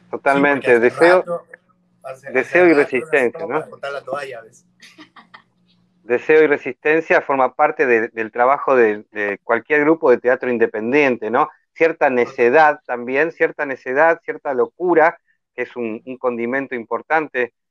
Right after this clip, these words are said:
Speaker 1: para, para esta cuestión, una, una locura de, de seguir adelante.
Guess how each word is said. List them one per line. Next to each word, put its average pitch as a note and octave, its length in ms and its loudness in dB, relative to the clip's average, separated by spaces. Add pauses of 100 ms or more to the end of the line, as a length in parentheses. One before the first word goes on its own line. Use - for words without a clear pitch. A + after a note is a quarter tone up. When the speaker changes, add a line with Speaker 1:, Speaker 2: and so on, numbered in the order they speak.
(200)
Speaker 1:
para, G2+ 640 2
para G#2+ 220 0
esta A#2 220 -6
cuestión, C3 560 -2
una, A2+ 440 -2
una A#2+ 140 -4
locura C3+ 500 0
de, G#2 320 2 (360)
de G#2 120 -12
seguir B2+ 340 -2
adelante. A#2 640 2